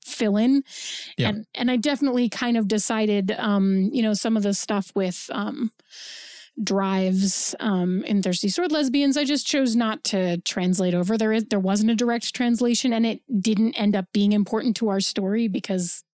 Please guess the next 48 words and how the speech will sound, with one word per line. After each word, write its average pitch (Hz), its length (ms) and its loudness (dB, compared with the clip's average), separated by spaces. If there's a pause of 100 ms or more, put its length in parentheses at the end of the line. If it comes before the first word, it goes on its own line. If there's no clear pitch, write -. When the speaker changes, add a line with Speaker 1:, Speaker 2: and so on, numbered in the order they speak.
Speaker 1:
our 185 120 -6
story 175 420 -4
changed 190 440 -2
so 208 120 -2
much 190 200 -2
from 185 200 -4
where 180 120 0
we 180 100 0
thought 190 280 -8
it - 180 -6
was 226 140 -2
going. 269 380 0 (640)
Um, 185 300 2
so, 196 160 0
like, 196 180 0 (100)
some 320 200 0
of 349 80 4
that, 359 240 0
you 339 80 2
know, 381 120 2
I 370 100 0
just, 349 160 0
like, 381 200 0 (160)
uh, - 220 -4
we're 302 160 2
just 330 140 -4
gonna 330 140 2
leave 311 200 2
that 302 180 -2
behind, 202 600 0
right? 254 260 0 (880)
Speaker 2:
Yeah, 285 140 2
I 220 60 6
think 226 120 6
that's 190 140 2
a, 170 180 0
I 180 60 4
think 233 140 4
that's 220 160 2
a 190 40 4
really 160 220 4
good 131 160 0
point. 104 280 0
There 143 100 0
were 180 200 4
a 165 140 2
couple 175 480 2
parts - 560 -2